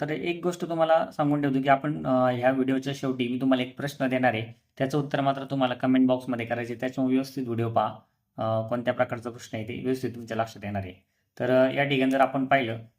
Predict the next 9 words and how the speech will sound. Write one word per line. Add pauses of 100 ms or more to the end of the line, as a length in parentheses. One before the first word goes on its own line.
(120)
तर
प्रश्न
असा
आहे,
तीन
पेट्यामध्ये (260)
अनुक्रमे
दोनशे
सोळा,